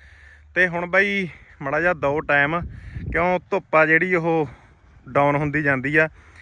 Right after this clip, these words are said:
ਤੇ ਬਾਈ ਛੇ ਸੱਤ ਕਿੱਲਿਆਂ ਦੀਆਂ ਤਾਂ ਮੈਂ ਆਹ ਫੂਕ ਗਿਆ ਤੀ। ਹੁਣ ਬਾਈ ਮੈਂ ਪਹਿਲਾਂ ਫਿਰ ਆਇਆ, ਰਾਤ ਨੂੰ ਮੈਂ ਟਰੈਕਟਰ ਚਲਾਈ ਜਾਊਂਗਾ ਆਰਾਮ ਨਾਲ, ਕਿਉਂ ਤੇਜ਼ੀ ਉਹਨਾਂ ਦਾ, ਸਾਡਿਆਂ ਦਾ ਇਹੋ ਜਿਹਾ ਹੀ ਕੰਮ ਆ, ਆ ਗਏ ਤਾਂ ਆ ਗਏ,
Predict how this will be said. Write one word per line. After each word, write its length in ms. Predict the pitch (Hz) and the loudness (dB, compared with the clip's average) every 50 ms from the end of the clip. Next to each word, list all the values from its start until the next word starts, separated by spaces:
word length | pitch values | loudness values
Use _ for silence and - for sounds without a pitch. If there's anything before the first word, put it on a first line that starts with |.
| - - - - | -20 -16 -4 -2
ਤੇ 80 | 156 156 | 0 2
ਬਾਈ 180 | 160 170 180 175 | 4 4 2 2
ਛੇ 200 | - 165 156 151 | 2 2 2 4
ਸੱਤ 200 | 160 147 131 151 | 2 2 2 0
ਕਿੱਲਿਆਂ 340 | 139 143 147 143 143 143 | -2 -2 0 2 2 2
ਦੀਆਂ 180 | 143 143 143 139 | 4 2 2 2
ਤਾਂ 100 | 135 135 | 2 2
ਮੈਂ 160 | 143 147 143 | 2 4 4
ਆਹ 120 | 147 143 135 | 4 2 2
ਫੂਕ 260 | 139 131 120 107 123 | 0 -2 -6 -6 -2
ਗਿਆ 180 | 117 123 127 127 | 0 2 2 2
ਤੀ। 120 | 139 160 | 2 0
ਹੁਣ 180 | 139 143 143 143 | -2 -2 -2 0
ਬਾਈ 180 | 139 151 156 | 0 0 0
ਮੈਂ 160 | 165 165 165 160 | 0 0 -2 0
ਪਹਿਲਾਂ 300 | - 143 143 160 170 165 | 2 2 2 2 2 2
ਫਿਰ 100 | 170 160 | 2 2
ਆਇਆ, 280 | 160 156 151 156 160 160 | 2 4 4 4 4 4
ਰਾਤ 240 | 160 151 147 143 | 4 4 2 2
ਨੂੰ 100 | 151 151 | 0 -2
ਮੈਂ 100 | 160 165 | -2 -2
ਟਰੈਕਟਰ 360 | - - 151 143 - - 147 139 | 0 0 0 0 0 -2 -4 -2
ਚਲਾਈ 300 | 151 147 139 131 123 123 | -2 0 0 0 -2 -2
ਜਾਊਂਗਾ 280 | 120 120 120 120 123 | -2 -4 -2 -2 0
ਆਰਾਮ 220 | 120 123 127 139 143 | 0 0 0 0 0
ਨਾਲ, 180 | 143 139 135 | -2 -4 -4
ਕਿਉਂ 600 | - - - - - - - - - - - 175 180 | -6 -10 -16 -18 -16 -16 -14 -12 -12 -8 -6 -4 0
ਤੇਜ਼ੀ 340 | - 180 165 156 147 165 | 2 2 2 2 0 -2
ਉਹਨਾਂ 180 | 165 165 175 180 | -2 0 2 2
ਦਾ, 160 | 185 185 185 175 | 4 4 4 4
ਸਾਡਿਆਂ 300 | 175 160 156 160 165 165 | 4 2 2 2 2 4
ਦਾ 120 | 165 165 | 4 4
ਇਹੋ 100 | 160 160 | 4 2
ਜਿਹਾ 120 | 151 147 | 2 0
ਹੀ 60 | 147 147 | -2 -2
ਕੰਮ 220 | 147 143 143 147 | -2 -2 0 0
ਆ, 40 | 147 | 2
ਆ 200 | 147 143 143 143 | 2 4 4 4
ਗਏ 160 | 143 147 151 | 2 2 2
ਤਾਂ 160 | 147 147 143 | 2 2 0
ਆ 160 | 135 123 123 | 2 2 2
ਗਏ, 240 | 127 147 160 160 160 | 2 2 2 2 0